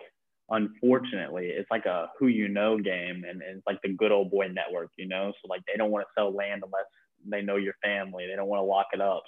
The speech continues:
and they don't wanna, you know, uh, invest with you. So, um, it's definitely difficult. Uh, what we found the bo-, most productive and profitable is finding the land, locking it up, and getting it entitled and things like that.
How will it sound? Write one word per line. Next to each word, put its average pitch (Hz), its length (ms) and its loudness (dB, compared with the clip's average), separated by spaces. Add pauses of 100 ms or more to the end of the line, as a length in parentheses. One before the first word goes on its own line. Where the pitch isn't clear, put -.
(160)
and 95 180 -8
they 98 60 -6
don't 98 140 -4
wanna, 95 300 -6 (180)
you 120 120 -2
know, 90 160 -6 (440)
uh, 87 280 2
invest 98 480 0
with 90 200 0
you. 87 240 -6
So, 95 180 4 (420)
um, 101 200 4
it's 104 120 0
definitely 151 280 4
difficult. 117 460 4 (280)
Uh, 101 160 6
what 104 140 6
we 120 200 4
found 120 220 2
the 101 40 2
bo-, 107 460 4
most 110 380 4 (180)
productive 104 500 2
and 98 120 -2
profitable 110 580 2
is 104 60 0 (120)
finding 113 300 2
the 110 80 2
land, 107 500 0 (160)
locking 104 400 2
it 95 120 -4
up, 101 240 4 (240)
and 98 540 -4
getting 107 200 2
it 101 80 -2
entitled 104 720 0 (140)
and 95 140 -14
things 101 180 -6
like 98 160 -4
that. 98 160 2